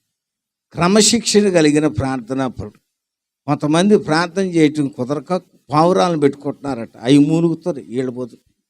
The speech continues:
అది మంచిది కాదు. మనమే మూలుగులతో ప్రార్థన చేయాలి, ఆత్మ మూలుగులతో ప్రార్థన చేయాలి. ఈయన ప్రార్థన చేయగానే ఇప్పుడు రాజుగారు ఏం చేస్తారో చూద్దాం. నలభై ఆరో వచ్చి,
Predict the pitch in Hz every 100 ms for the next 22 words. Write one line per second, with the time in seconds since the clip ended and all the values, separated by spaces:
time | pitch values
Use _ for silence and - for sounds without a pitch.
0 | _ _ _ 127 135 143 139 156 151 117
1 | 113 _ _ _ _ - 117 135 165 185
2 | 165 156 165 165 165 170 170 143 131 131
3 | 127 135 101 98 92 _ _ _ _ _
4 | _ _ _ 139 175 180 190 185 175 156
5 | 160 156 165 135 131 123 113 127 101 98
6 | 90 - _ _ _ _ _ - 196 220
7 | 208 170 208 233 254 254 220 190 185 175
8 | - 156 147 120 131 160 143 _ _ -
9 | 147 196 226 214 185 170 170 165 147 151
10 | 139 143 127 127 120 165 170 165 143 139
11 | 135 127 - 110